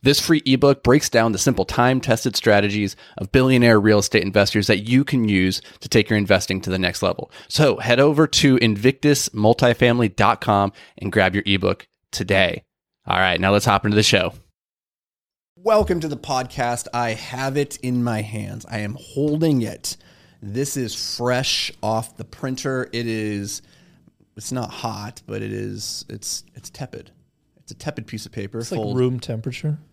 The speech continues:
Speaker 1: Yeah, there, there's nothing to get too excited about with this piece of paper that I'm waving frantically at the screen. However, uh, on here, I have a list of things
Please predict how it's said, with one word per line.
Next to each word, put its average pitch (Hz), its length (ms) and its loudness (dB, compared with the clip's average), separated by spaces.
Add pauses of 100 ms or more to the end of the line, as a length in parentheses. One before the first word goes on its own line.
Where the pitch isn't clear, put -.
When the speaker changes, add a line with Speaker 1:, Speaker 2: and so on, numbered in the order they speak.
(100)
Speaker 1:
Yeah, 117 220 -4
there, 113 220 -4
there's 127 200 -4
nothing 143 460 -2
to 107 300 -8 (260)
get - 160 -12
too - 140 -8
excited 110 400 -6
about 117 320 -4
with 113 140 -8
this 117 120 -10
piece - 200 -10
of 110 60 -14
paper 120 240 -8
that 113 80 -4
I'm 107 120 -6
waving 107 300 -6
frantically 110 500 -8
at 107 60 -8
the 110 60 -12
screen. 120 460 -4 (320)
However, 113 600 -6 (200)
uh, 104 320 -6
on 139 220 -6
here, 98 380 -10
I 104 160 -8
have 104 320 -10
a 95 100 -10
list 120 560 -10
of 101 240 -12
things 101 800 -10